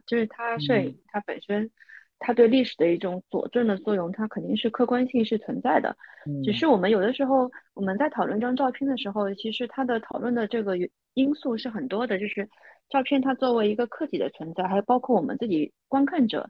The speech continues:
Speaker 1: 一个我们观看主体的一个存在，所以它中间会有不同的因素的一个干扰，会导致你会对这张照片有不同的认知。这是一个，就是你看到照片、评判照片或者影像历史，可以有不同的视角去切入，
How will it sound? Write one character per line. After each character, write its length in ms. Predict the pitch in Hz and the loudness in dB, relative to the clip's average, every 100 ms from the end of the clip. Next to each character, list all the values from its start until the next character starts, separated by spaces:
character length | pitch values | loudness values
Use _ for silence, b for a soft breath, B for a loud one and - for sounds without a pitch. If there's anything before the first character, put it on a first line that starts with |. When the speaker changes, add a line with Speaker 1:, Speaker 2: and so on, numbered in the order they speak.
| - | -4
Speaker 1:
一 160 | - 190 | -2 2
个 100 | 214 | 2
我 60 | |
们 100 | 175 | 2
观 160 | 175 269 | 2 4
看 160 | 294 220 | 4 4
主 160 | 180 | 2
体 120 | 254 208 | -2 -4
的 80 | |
一 60 | - | -4
个 80 | 127 | -6
存 240 | - - | -8 -12
在， 200 | - - - _ _ _ - | -10 -12 -14 _ _ _ 4
所 80 | |
以 200 | 285 254 208 | 6 6 6
它 220 | 262 277 | 2 2
中 220 | 262 285 | 4 2
间 160 | 277 285 | 4 2
会 140 | 285 | 2
有 80 | 208 | -2
不 140 | - | -2
同 180 | 269 190 | -6 -4
的 100 | 202 | -2
因 200 | 247 277 | 2 0
素 140 | 285 262 | 0 -4
的 160 | 180 | -4
一 60 | 165 | -2
个 120 | 214 | -6
干 240 | 208 269 302 | -4 -2 -2
扰， 240 | - - _ _ _ _ _ | -2 -6 _ _ _ _ _
会 400 | 254 220 185 - | 0 0 -2 -2
导 180 | 185 202 | -4 -2
致 200 | - 233 | -4 -2
你 160 | 170 | -2
会 200 | - 214 | -4 -8
对 180 | - 220 | 0 2
这 20 | |
张 160 | 202 196 | 2 2
照 140 | 196 | 0
片 160 | 180 196 | 0 -4
有 80 | 160 | -4
不 100 | 190 | -4
同 160 | 180 | -4
的 80 | 170 | -2
认 220 | 175 165 | -2 -2
知。 260 | - 160 175 B B B _ _ | -6 -8 -10 B B B _ _
这 140 | 330 | 0
是 160 | 294 302 | 4 4
一 80 | 240 | 4
个， 280 | 262 254 226 | 6 6 6
就 100 | 247 | 0
是 180 | 247 220 | -4 -2
你 100 | 180 | -2
看 160 | 262 | -2
到 80 | 247 | -2
照 140 | 247 226 | 0 -2
片、 260 | 247 247 | -2 -4
评 220 | 247 180 185 | -6 -10 -4
判 160 | 254 | -2
照 140 | 240 220 | -2 -4
片 380 | - 233 233 - _ _ _ _ | -4 -4 -4 -8 _ _ _ _
或 160 | 247 | 4
者 100 | 220 | 6
影 220 | 233 180 180 | 4 2 -4
像 280 | 254 220 | -4 -4
历 140 | 240 233 | -4 -6
史， 340 | - - - - - | -8 -12 -12 -14 -8
可 140 | 233 | -2
以 40 | |
有 60 | 226 | 0
不 100 | 269 | 0
同 160 | 269 226 | 0 0
的 80 | |
视 160 | 240 302 | 0 0
角 140 | - - | -2 -2
去 140 | 220 | -6
切 180 | - 269 | -2 0
入， 320 | 277 233 | 2 0